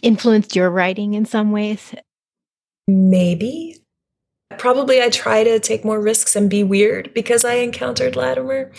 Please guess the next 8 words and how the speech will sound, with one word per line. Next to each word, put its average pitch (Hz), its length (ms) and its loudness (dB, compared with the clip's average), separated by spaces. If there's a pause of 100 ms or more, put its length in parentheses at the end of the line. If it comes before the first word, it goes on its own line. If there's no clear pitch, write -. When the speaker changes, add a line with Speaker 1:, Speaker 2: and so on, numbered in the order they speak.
(440)
Speaker 2:
Um, 233 460 0
so, 202 640 0
you 220 120 0
know, 190 180 2
the 208 140 0
ability 196 560 -2
to 190 80 -4
blend 185 640 -4